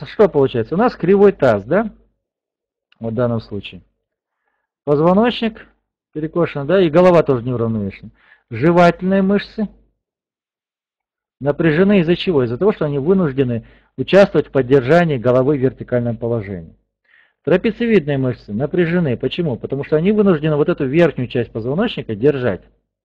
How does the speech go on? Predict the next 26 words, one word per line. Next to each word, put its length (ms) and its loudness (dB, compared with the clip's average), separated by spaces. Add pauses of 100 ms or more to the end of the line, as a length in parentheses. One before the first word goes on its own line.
(720)
от 160 -20
падения. 440 -6 (1700)
А 60 -20
теперь 220 2
посмотрим, 340 0
почему 360 -2
таз 280 2
перекошен. 600 -14 (920)
Ну 80 2
вот 120 4
я 80 4
тут, 260 -6
э, 560 -2 (380)
ко-, 440 -4
ко-, 340 -8
<laughs> 0 -
коротко 440 -4
нарисую, 400 -4
да, 160 -4
вот 220 -2
у 60 -2
нас 280 -4
есть 280 -8
ноги. 340 -10 (1300)
Вот 240 -6
стопы. 520 -10